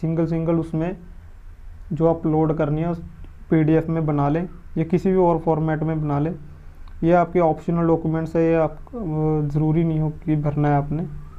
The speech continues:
ये शायद उनके लिए हैं जो एजेंट के थ्रू फाइल लगवाना चाहते हैं, इसको भी आप पढ़ सकते हैं।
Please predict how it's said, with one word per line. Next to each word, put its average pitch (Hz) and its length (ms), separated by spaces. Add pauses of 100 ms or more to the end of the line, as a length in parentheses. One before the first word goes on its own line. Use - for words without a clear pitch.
(1200)
ये 151 140
शायद 151 220
उनके 147 280
लिए 151 220
हैं 147 220
जो 147 560
एजेंट 156 340
के 156 80
थ्रू 151 180
फाइल 147 260
लगवाना 147 380
चाहते 139 320
हैं, 175 160 (440)
इसको 165 220
भी 165 100
आप 165 140
पढ़ 151 140
सकते 156 360
हैं। 156 200